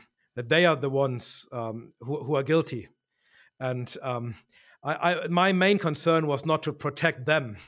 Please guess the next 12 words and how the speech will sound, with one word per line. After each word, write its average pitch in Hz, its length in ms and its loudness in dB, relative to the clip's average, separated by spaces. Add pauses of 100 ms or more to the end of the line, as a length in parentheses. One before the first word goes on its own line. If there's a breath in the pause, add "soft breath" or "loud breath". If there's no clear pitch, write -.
(380 loud breath)
to 160 80 0
protect 135 380 0
their 156 180 6
honor 123 300 -2
or 117 180 -4
so. 135 360 -4 (380 loud breath)
My 147 200 2
mo-, 151 180 0
my 147 280 0
main 151 240 2
concern 127 480 -6
was 117 360 -6